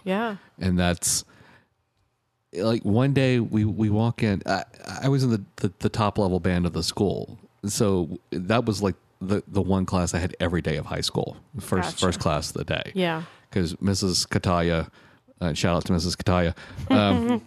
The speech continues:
Speaker 1: <laughs>
Speaker 2: she wanted, you know, her top level band practicing every single day. And to kinda get us ready for the anxiety of the competitions that we were always in and towards the end of the school year,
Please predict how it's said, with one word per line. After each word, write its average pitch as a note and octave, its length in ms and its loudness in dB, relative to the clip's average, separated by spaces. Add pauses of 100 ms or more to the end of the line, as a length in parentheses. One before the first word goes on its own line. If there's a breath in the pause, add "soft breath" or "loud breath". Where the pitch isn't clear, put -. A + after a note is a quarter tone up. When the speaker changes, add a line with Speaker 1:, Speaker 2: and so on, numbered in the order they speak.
Speaker 1:
<laughs> - 140 -14
Speaker 2:
she - 200 2
wanted, G#2+ 420 2
you G#2 100 0
know, F2+ 240 2
her G2 160 0
top F2 240 0
level F2 200 2
band E2 360 0
practicing F2 560 -2
every D#2 240 -6
single - 240 -6
day. - 160 -10 (640 loud breath)
And F#2 340 0 (560)
to A2 140 0 (260)
kinda C3+ 300 0
get A2+ 240 0
us A2 320 2
ready G2+ 520 2 (180)
for A2 120 0
the F#2+ 60 2
anxiety F#2 720 2
of E2+ 400 -2
the - 100 0
competitions F#2+ 680 0
that - 120 2
we F#2 80 2
were F2 160 4
always F2 300 2
in F2+ 140 2
and F2 180 0
towards F2 260 0
the - 80 -4
end F2 120 0
of E2+ 80 0
the E2+ 60 -2
school A#2 340 2
year, D#2+ 360 -2